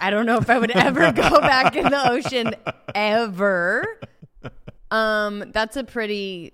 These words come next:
Speaker 1: that's an age where scars, you know,
Speaker 2: It's tender.
Speaker 1: stay.
Speaker 2: It's a tender age at
Speaker 1: It's a
Speaker 2: thirteen.
Speaker 1: tender age of thirteen. Um,
Speaker 2: Is Pismo Beach, what's the,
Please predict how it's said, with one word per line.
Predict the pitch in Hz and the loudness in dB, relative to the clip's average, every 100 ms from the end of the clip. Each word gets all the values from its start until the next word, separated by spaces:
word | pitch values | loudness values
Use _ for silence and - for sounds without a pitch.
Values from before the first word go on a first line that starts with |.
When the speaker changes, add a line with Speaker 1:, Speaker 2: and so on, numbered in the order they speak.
| - | -10
Speaker 1:
that's | 202 202 | -8 -6
an | 220 | -8
age | 185 180 170 165 160 | -6 -6 -8 -10 -8
where | 165 160 | -6 -6
scars, | - - 160 151 147 151 - - - | -10 -10 -6 -4 -6 -10 -14 -20 -16
you | 170 | -12
know, | 156 131 107 185 - | -12 -12 -16 -20 -20
Speaker 2:
It's | - | -10
tender. | - 147 113 82 | -4 -4 -2 -6
Speaker 1:
stay. | 85 156 147 143 165 160 _ _ | -6 -8 -8 -10 -14 -20 _ _
Speaker 2:
It's | - | -20
a | |
tender | 101 147 147 139 135 | -8 -8 -4 -4 -4
age | 131 87 78 | -4 -6 -10
at | 80 | -12
Speaker 1:
It's | 170 | -8
a | 180 | -8
Speaker 2:
thirteen. | 180 180 151 | -6 -8 -4
Speaker 1:
tender | 247 285 330 339 330 | -4 -4 -6 -6 -2
age | 320 339 269 | -2 -2 -8
of | 285 247 | -10 -10
thirteen. | - 269 277 262 - 262 269 220 175 | -4 -2 -4 -8 -8 -6 -6 -6 -8
Um, | 165 165 160 160 160 160 - | -6 -6 -6 -8 -12 -14 -14
Speaker 2:
Is | - | -8
Pismo | - 214 208 175 | -4 -2 0 0
Beach, | 185 | 0
what's | 175 185 | -2 -4
the, | - 180 160 151 143 147 | -4 0 2 0 -2 -6